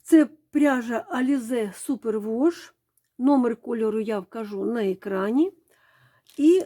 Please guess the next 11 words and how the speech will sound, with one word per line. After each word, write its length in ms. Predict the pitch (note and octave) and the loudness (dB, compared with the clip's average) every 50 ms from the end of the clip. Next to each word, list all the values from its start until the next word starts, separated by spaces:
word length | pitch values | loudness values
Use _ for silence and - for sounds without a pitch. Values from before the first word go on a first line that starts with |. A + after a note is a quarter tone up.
| - - | -2 -8
зразок 640 | C4 G#3+ B3 C4 C4+ C4+ C4 G4 G#4 G4+ - - | -10 -6 -2 0 0 0 2 0 0 0 -2 -4
я 80 | C#4+ B3+ | -6 -4
в'язала 540 | A#3 A3 A#3 A#3+ A3+ A3+ D4 D#4 C#4+ C#4 - | -4 -4 -6 -6 -2 0 2 2 2 0 -2
спицями 800 | - - - - C4+ A#3+ - - - A#3 A3 A3 G#3+ G3+ G3 - _ | -6 -10 -8 -6 -6 -6 -6 -6 -6 -4 -2 0 0 -2 -4 -6 _
KNIT 400 | - - C4+ C4 B3+ A3+ - _ | -4 0 2 2 2 2 -2 _
Prozing, 520 | _ B3 B3+ C4 C4 B3 E4+ F#4 G4 F#4+ F#4+ - - _ | _ -8 -6 -6 -2 2 4 4 4 4 2 -2 -10 _
товщина 480 | - A#3+ A3 - - - B3 A#3 A3 G#3+ | -14 -14 -14 -12 -10 -8 -8 -6 -8 -8
спиць 420 | - - _ D#4+ F4+ F4+ - - _ | -10 -8 _ -4 -4 -4 -6 -10 _
два 260 | - G3 G3 C4 D#4+ | -14 -10 -8 -6 -8
з 80 | - _ | -8 _
половиною 600 | _ - G3 F#3+ F#3 G#3 A3 A#3 B3 A#3+ A#3+ | _ -6 -6 -4 -2 -2 -4 -4 -4 -6 -8